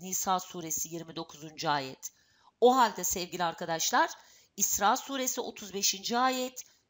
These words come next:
Nisa suresi yirmi dokuzuncu ayet evrendeki toplumsal yasalarla ilgilidir. Dolayısıyla cevabımız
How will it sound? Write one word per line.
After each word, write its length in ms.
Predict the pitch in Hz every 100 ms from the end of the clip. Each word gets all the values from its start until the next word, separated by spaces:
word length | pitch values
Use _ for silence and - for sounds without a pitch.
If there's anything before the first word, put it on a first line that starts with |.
| 170
Nisa 440 | 190 196 254 269
suresi 520 | - 277 254 247 214 170
yirmi 300 | 190 190 208
dokuzuncu 580 | 214 208 214 220 240
ayet 640 | - 269 269 262 294 - - _ _ - - _
evrendeki 960 | 202 208 226 226 220 233 - 330 403 - _ _
toplumsal 920 | - 196 - 175 196 196 - 262 233
yasalarla 640 | 175 165 - 170 156 151 147
ilgilidir. 800 | - 143 139 139 131 131 - - _ _ _ -
Dolayısıyla 840 | 202 214 220 233 - 277 170 - - _ _
cevabımız 920 | 240 262 196 170 160 214 359 - -